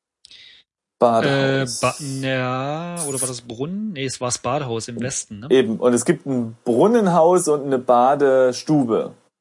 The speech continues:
Speaker 2: Also
Speaker 1: Ja.
Speaker 2: gehen wir ge-, Richtung gen Westen.
Speaker 1: Ja, versuchen wir's mal. Okay,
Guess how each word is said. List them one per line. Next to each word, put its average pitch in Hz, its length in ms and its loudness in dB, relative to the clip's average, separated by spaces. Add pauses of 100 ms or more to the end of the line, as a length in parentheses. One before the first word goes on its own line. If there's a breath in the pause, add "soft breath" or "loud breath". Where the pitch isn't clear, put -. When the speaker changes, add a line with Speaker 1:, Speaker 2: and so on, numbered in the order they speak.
(280)
Speaker 2:
Also 113 180 2
Speaker 1:
Ja. 120 40 -4
Speaker 2:
gehen 131 160 0
wir 135 80 -2
ge-, 131 460 -6
Richtung 135 480 -8
gen 147 500 -2
Westen. 143 580 -2 (120)
Speaker 1:
Ja, 110 240 2
versuchen 110 260 -2
wir's 104 120 -4
mal. 113 120 -12 (1160)
Okay, 107 480 0